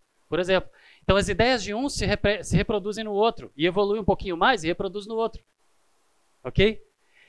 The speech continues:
As ideias dos crentes, e aqui eu tô colocando, tá vendo? Crentes, entre aspas, porque eu tô colocando num pacote, inclusive essas ideias teístas, ou seja, daqueles que são deístas, né? Existe um criador, mas ele não tá preocupado comigo, que era esse o ponto,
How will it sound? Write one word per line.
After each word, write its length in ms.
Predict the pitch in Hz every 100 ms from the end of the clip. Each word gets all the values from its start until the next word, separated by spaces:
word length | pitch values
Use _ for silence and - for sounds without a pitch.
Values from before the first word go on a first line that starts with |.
| _ _ _ _ _ _ _ _
As 160 | 190 196
ideias 340 | 190 269 285
dos 200 | 185 -
crentes, 540 | - 190 226 175 143 160
e 80 |
aqui 300 | 160 - 190
eu 120 | 147 123
tô 100 | 170
colocando, 440 | 214 220 196 156
tá 100 | 151
vendo? 240 | 165 175
Crentes, 800 | - - 170 196 - 226 - -
entre 320 | 160 165 -
aspas, 360 | 131 135 - 190
porque 140 | -
eu 60 | 160
tô 100 | 147
colocando 440 | 151 139 190 202
num 120 | 202 170
pacote, 680 | 147 - 123 135 - 214 -
inclusive 760 | 175 185 180 131 143 214 254 190
essas 320 | 165 170 143
ideias 400 | 135 127 127 -
teístas, 580 | - 156 151 160 - 151
ou 80 |
seja, 260 | 131 151 135
daqueles 380 | 135 165 156 143
que 100 | 139
são 280 | - 156 -
deístas, 760 | 131 175 147 156 - 196 - - _ _ _
né? 280 | 127 147 202 - _ _ _ -
Existe 360 | 143 139 180 180
um 40 |
criador, 380 | - 160 139 170
mas 140 | 175
ele 120 | 147 143
não 80 |
tá 120 | 143 156
preocupado 360 | 139 139 131
comigo, 460 | 131 113 113 147 190
que 100 | 143
era 160 | 127
esse 160 | 151 135
o 40 |
ponto, 360 | - 117 127